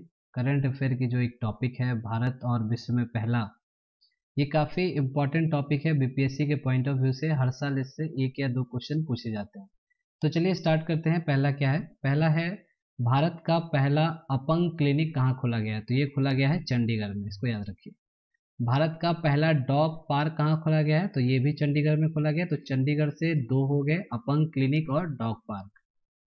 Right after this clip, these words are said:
नेक्स्ट है भारत का पहला जेंडर पार्क कहाँ खोला गया है? तो ये खोला गया है कोझिकोड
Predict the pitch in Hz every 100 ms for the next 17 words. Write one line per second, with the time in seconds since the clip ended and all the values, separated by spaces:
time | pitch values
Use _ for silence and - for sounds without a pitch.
0 | _ _ _ _ _ - 160 165 185 190
1 | 131 123 143 160 - 156 156 143 131 147
2 | 156 123 131 131 139 151 - 135 135 131
3 | 127 120 117 110 101 104 - 120 131 135
4 | 135 135 139 139 139 123 117 139 139 -
5 | 160